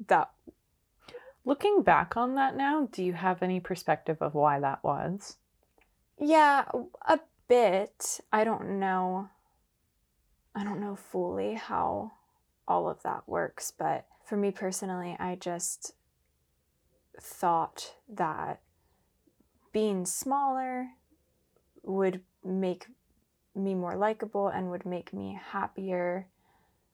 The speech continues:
Speaker 1: And all of the other things that were going on in my head that led me to do that, I knew they were there, but I didn't really have the, um,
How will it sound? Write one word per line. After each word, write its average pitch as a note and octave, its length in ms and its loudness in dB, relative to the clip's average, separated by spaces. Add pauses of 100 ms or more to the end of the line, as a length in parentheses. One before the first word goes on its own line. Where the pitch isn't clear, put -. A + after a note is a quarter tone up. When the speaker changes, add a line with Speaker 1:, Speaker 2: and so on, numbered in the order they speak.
(960)
Speaker 1:
And G3 200 0
all G#3 220 8
of G#3 140 -2
the F#3 180 0
other G3 240 2
things F#3+ 600 -6
that - 180 -2
were G3+ 100 2
going G3+ 340 0
on G3+ 540 -2
in G#3 180 -2
my F#3 140 -2
head F3 600 -4 (600)
that F#3 320 0
led F3 300 0
me A3 300 -4
to A3+ 180 -8
do A#3+ 300 -6
that, C4 460 -4 (680)
I B3 140 6
knew A3 360 4
they B3 180 4
were F#3 180 2
there, F#3 600 -2
but B3 120 -2
I - 20 0
didn't A3 160 0
really A3 240 -4
have F#3 460 -4
the, F3+ 400 0 (1700)
um, F3+ 640 -6